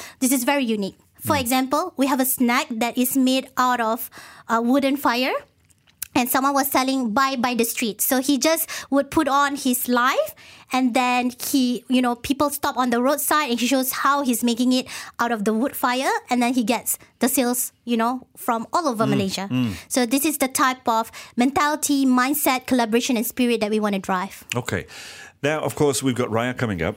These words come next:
Speaker 2: Chinese
Speaker 1: Mm-hmm.
Speaker 2: New Year is, we're still kind of not quite at the end of it yet.
Speaker 1: Mm-hmm.
Speaker 2: Not too long before that, it was Christmas. Malaysia, of course, has, uh, many different cultures. And how do you guys ensure that a platform like TikTok, uh, and the campaigns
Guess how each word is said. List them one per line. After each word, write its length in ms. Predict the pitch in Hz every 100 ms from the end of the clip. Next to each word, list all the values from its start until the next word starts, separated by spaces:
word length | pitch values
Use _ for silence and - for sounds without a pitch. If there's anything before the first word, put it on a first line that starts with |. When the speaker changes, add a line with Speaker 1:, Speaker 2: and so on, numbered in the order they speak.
| -
Speaker 2:
Chinese 320 | - 120 123
Speaker 1:
Mm-hmm. 60 | 110 117
Speaker 2:
New 60 |
Year 180 | 107 107
is, 220 | 101 - - _ 123
we're 100 | 117
still 300 | - 123 110
kind 260 | 120 120
of 180 | 95 - - _ -
not 260 | 107 110 -
quite 200 | 120 107
at 60 |
the 100 | 113
end 140 | 110 104
of 80 | 95
it 80 | 87
yet. 240 | 90 - - 254
Speaker 1:
Mm-hmm. 220 | 254 247 - _ _ -
Speaker 2:
Not 220 | 131 156
too 140 | 151 143
long 120 | 135
before 220 | 123 120
that, 160 | 120 139
it 40 |
was 120 | 110
Christmas. 520 | - 113 - 131 - - - - - -
Malaysia, 440 | 123 127 156 139
of 100 | 113
course, 260 | - 104 92 -
has, 400 | 95 87 85 -
uh, 440 | 98 90 85 85 85 _
many 560 | 135 113 113 123 123 113
different 480 | 95 104 - 85 -
cultures. 600 | 120 120 - 110 104 - - - - -
And 140 | 113
how 320 | 107 147 202 214
do 120 | 147
you 280 | 123 120 104
guys 360 | 90 85 82
ensure 360 | 85 - 104 92
that 100 | 87
a 60 |
platform 420 | - 113 - 104 95
like 440 | 104 113 - -
TikTok, 560 | - 92 - 67 - - -
uh, 180 | - 95
and 260 | 98 120 139
the 60 |
campaigns 680 | - 123 104 90 69 64